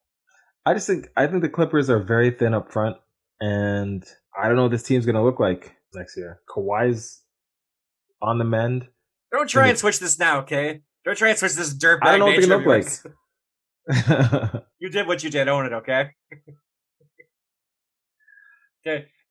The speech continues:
Speaker 2: Indiana's picking up next. They're picking at twenty-two. They traded in for this pick. They took I-, Isaiah Johnson, sorry, Isaiah Jackson, uh, from Kentucky, six ten big man. Indiana has a lot of bigs. I do not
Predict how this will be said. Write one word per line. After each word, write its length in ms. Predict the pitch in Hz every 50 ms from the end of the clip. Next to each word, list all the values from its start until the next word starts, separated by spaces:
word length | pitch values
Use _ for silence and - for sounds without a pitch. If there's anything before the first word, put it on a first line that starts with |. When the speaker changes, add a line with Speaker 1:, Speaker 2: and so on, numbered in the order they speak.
| _ 170
Speaker 2:
Indiana's 460 | 180 180 175 190 185 180 180 175 156 147
picking 340 | - 180 165 147 165 165
up 220 | 147 147 156 139 143
next. 320 | 156 160 175 170 - -
They're 140 | - 147 147 147 151
picking 180 | 139 139 139
at 100 | 131 131
twenty-two. 760 | - - 151 151 147 143 143 - 156 156 156 156 165 165 147 _ _ _ _ _ -
They 100 | 143 143
traded 400 | 139 - 165 160 156 147 135 139
in 160 | 151 156 147
for 100 | 147 151
this 200 | 147 151 147 -
pick. 320 | - - 160 151 151 147 143
They 80 | 139
took 180 | 135 151 - -
I-, 240 | - 135 135 135 123 - - - 131
Isaiah 340 | 139 135 143 143 139 135
Johnson, 640 | 135 135 143 143 151 151 147 - 151 147 147 147 143 - _ _ _ _ _ _ _ _ _ _ _ _
sorry, 200 | - - 160 135
Isaiah 280 | 117 120 - 147 147 147
Jackson, 600 | 147 143 139 139 143 - - 147 143 143 139 139 _ _ _ _ _ _ _ _ -
uh, 100 | 117 117
from 160 | - 120 113
Kentucky, 600 | - - - - - 160 156 156 160 156 156 151 147
six 380 | - - - - 160 160 -
ten 300 | - - 160 151 147 143
big 240 | 143 156 160 151 143
man. 400 | 151 151 151 151 147 147 143 143 _ _ - - - _ _ _ -
Indiana 540 | 196 226 240 262 254 262 254 247 233 214
has 320 | 202 190 196 196 190 170 160 123
a 60 | 139
lot 260 | 147 147 156 170 175
of 120 | 165 143 123
bigs. 560 | 156 151 143 127 - - - - - - _ _ _ -
I 100 | 135 143
do 180 | 143 143 143 147
not 380 | 151 156 160 160 160 165 165